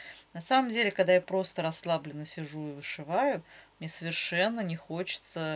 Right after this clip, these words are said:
э, много эмоционально болтать. Вот, э, в основном я вот так разговариваю, если я сильно не напрягаюсь.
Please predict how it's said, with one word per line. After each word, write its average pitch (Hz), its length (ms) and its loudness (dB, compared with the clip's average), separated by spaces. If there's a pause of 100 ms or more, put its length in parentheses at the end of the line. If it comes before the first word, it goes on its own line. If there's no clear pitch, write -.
(100)
э, - 600 -8
много 160 540 -4
эмоционально 156 680 -4
болтать. 160 640 -6 (640)
Вот, 160 560 -2
э, 151 260 -4
в 151 40 -6
основном 180 540 0
я 170 200 4
вот 160 180 -6
так 135 180 -2 (2000)
разговариваю, 190 920 -4 (500)
если 160 300 -10
я 170 220 2
сильно 165 360 -6
не 160 180 -4
напрягаюсь. 156 680 -6